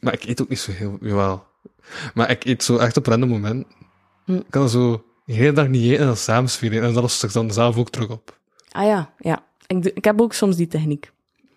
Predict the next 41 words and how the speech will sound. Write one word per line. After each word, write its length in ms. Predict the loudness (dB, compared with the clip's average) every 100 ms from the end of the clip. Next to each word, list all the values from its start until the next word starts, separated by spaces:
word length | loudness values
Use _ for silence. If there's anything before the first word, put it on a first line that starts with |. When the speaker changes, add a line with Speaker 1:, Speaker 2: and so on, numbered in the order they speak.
| -6
Speaker 1:
Ja. 140 | 2
Speaker 2:
En 80 | 4
zo 140 | 6 4
bezig 360 | 2 2 2
zitten 280 | 2 2 2
de 60 | 4
hele 140 | 4
dag 180 | 2 2
en 120 | 2 0
hebt 200 | -2 0
zijn, 320 | 0 0 -2
hebt 360 | -4 -4 -4 -2
zo 220 | 2 2
ook 260 | 0 -6 -6
geen 200 | 0 2
zin 220 | 4 2 2
om 180 | 2
daar 360 | 4 4 0 -10 _ _
voedsel 360 | -8 -8 -4 -2
aan 80 | -2
te 120 | 0
verspillen. 500 | -2 2 2 2 2
Speaker 1:
Mhm. 160 | 2 0 -8 -20 -6
Speaker 2:
Om 100 | 0
die 200 | 0 2
korte 260 | 0 0 2
momenten 400 | 2 2 2 0
dat 80 | 2
je 60 |
dan 100 | 4
Speaker 1:
Mhm. 80 | 4
Speaker 2:
denkt 200 | 4 4
van, 100 | 0
"Ik 80 | -2
ga 100 | -6
op 140 | -8
het 100 | -8
gemak 360 | -4 -4 -6 -14 -10
's 120 | -8
avonds 280 | -6 -6 -6
eten." 320 | -6 -8